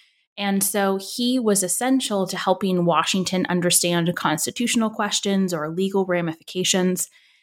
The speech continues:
And he was so good at this that even the other secretaries that had their own legal training, like Hamilton and Jefferson, actually went to Randolph for his legal opinion as well.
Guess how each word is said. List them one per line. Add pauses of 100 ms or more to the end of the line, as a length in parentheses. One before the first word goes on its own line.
(200)
And
he
was
so
good
at
this
that
even
the
other
secretaries
that
had
their
own
legal
training,
like
Hamilton
and
Jefferson, (420)
actually
went
to
Randolph
for
his
legal
opinion
as
well.